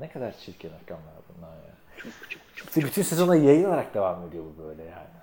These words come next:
Speaker 1: Vay.
Speaker 2: Abi yani Chica-, yani bir Green Bay'in rakibi olması aslında, e, bir yandan üzülürüm ama ya ben de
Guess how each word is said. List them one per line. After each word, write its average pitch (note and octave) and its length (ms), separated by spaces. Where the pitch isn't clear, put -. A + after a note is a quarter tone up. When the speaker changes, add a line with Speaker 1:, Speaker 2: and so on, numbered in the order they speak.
Speaker 1:
Vay. G2 300
Speaker 2:
Abi G#2+ 140
yani B2 240
Chica-, - 440
yani A#2+ 220
bir B2+ 160
Green D3+ 260
Bay'in C#3 220
rakibi C3 320
olması D3 400
aslında, C#3 440
e, A#2 60
bir B2 60
yandan D3+ 320
üzülürüm C#3 420
ama D#3 240
ya A2 160
ben D3+ 200
de C3+ 40